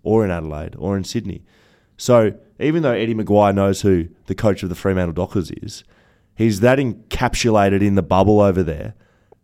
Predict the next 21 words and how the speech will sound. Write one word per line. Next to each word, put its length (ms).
that 100
it, 200
it 100
hasn't 300
been 240
springing 320
to 100
his 140
mind. 340
If 100
you 80
get 160
a 280
Adam 200
Papalia, 760
uh, 340
Will 280
Schofield 600
calling 340
over 240
here, 440